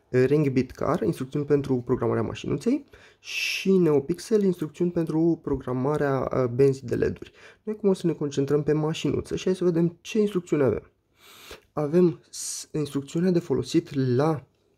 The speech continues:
inițializare, pe care și o vom și folosi.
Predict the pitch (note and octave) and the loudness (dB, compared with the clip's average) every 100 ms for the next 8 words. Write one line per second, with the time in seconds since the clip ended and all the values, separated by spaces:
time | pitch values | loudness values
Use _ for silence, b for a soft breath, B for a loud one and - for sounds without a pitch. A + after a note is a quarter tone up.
0 | _ _ _ b b b b b E3+ F3+ | _ _ _ b b b b b 2 4
1 | F3 D3 A#2 - - F3+ - _ _ C3+ | 2 -2 -2 -4 -4 -6 -6 _ _ -6
2 | C3+ C#3 - - _ _ C#3+ C#3 C3+ B2+ | -2 -2 -4 -10 _ _ 0 2 -4 -4
3 | E3+ F3+ F3+ C3 - - F3+ | -6 -2 0 0 -2 -10 -10